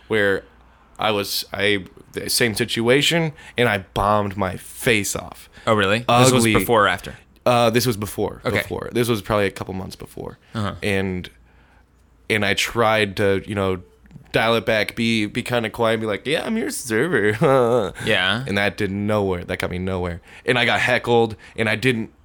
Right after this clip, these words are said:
Speaker 1: like, shut 'em down. I was just like, "Yeah, they're right. I'm not, I'm sucking right <laughs> now."
Speaker 2: Oh.
Speaker 1: Yeah. Yeah, that was a, that was a bad one. It was a, it was for a Sunday show, so, you know, fuck it.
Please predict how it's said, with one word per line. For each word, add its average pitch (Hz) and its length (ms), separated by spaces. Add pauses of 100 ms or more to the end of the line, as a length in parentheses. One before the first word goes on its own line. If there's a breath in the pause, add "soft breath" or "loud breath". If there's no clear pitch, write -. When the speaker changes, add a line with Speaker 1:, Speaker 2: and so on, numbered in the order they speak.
Speaker 1:
like, 98 220
shut 123 200
'em 110 140
down. 113 280
I 98 100
was 113 200
just 104 160
like, 98 220
"Yeah, 110 260
they're 110 180
right. 98 380 (100)
I'm 87 240
not, 98 200
I'm 113 240
sucking - 380
right - 180
<laughs> - 60
now." - 100 (300)
Speaker 2:
Oh. 131 960
Speaker 1:
Yeah. 131 340 (220)
Yeah, 127 300
that 120 80
was 131 160
a, 120 200 (160)
that 117 120
was 120 140
a - 20
bad 98 260
one. 87 200 (460 soft breath)
It 107 60
was 110 180
a, 113 80
it - 120
was 110 140
for 113 120
a 98 60
Sunday 90 340
show, - 260
so, - 180
you 92 100
know, - 100
fuck - 160
it. - 20